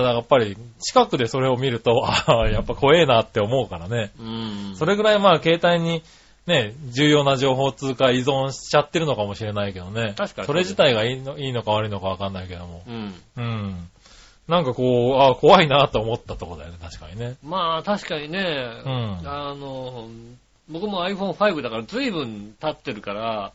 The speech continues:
Speaker 1: はいはい。
Speaker 2: 割とこう、そろそろかなって感じの動きを、の悪さをしたりさ、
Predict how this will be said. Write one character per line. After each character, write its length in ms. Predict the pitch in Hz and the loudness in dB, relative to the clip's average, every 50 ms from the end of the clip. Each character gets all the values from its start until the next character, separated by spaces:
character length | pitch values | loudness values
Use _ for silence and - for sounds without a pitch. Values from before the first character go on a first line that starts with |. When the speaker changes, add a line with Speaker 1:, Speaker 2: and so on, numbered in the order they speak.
| _ - | _ -2
Speaker 1:
は 160 | 147 143 127 | 0 0 0
い 60 | 110 | 0
は 160 | 117 104 92 85 | -2 -4 -6 -8
い。 20 | 80 | -6
Speaker 2:
割 220 | - 156 185 208 196 | -4 -4 -4 -2 -4
と 140 | 220 214 208 | -6 -6 -4
こ 840 | 196 196 190 185 185 185 180 175 175 175 175 175 170 170 170 165 156 | -4 -4 -4 -4 -4 -2 -2 -2 -2 -2 -2 -2 -4 -4 -6 -8 -10
う、 280 | 143 160 - - - - | -14 -18 -20 -20 -12 -4
そ 140 | - 214 202 | -2 0 2
ろ 140 | 208 202 | 2 0
そ 160 | 196 - 196 208 | 0 -2 -2 0
ろ 140 | 220 208 | 0 0
か 240 | - - - 208 214 | -2 -2 -2 0 0
な 140 | 220 269 311 | 2 2 0
っ 60 | 320 | 0
て 180 | - - 208 - | -2 -2 -4 -4
感 300 | - - 143 139 143 143 | -2 -2 -2 -2 -4 -6
じ 120 | 139 143 143 | -8 -8 -6
の 160 | 143 135 131 | -6 -4 -2
動 140 | 143 156 139 | -2 -2 -2
き 200 | - 160 156 139 | -4 -8 -6 -4
を、 340 | 135 117 104 98 98 113 - _ _ - | -4 -2 -2 -4 -6 -10 -14 _ _ -10
の 140 | 135 135 127 | -6 0 2
悪 180 | 147 156 143 | 2 2 2
さ 140 | - - 123 | 0 -2 -2
を 100 | 101 98 | -2 -2
し 100 | - - | -4 -6
た 80 | - 107 | -8 -8
り 100 | 95 87 | -8 -8
さ、 280 | - - 95 92 87 | -10 -10 -10 -10 -10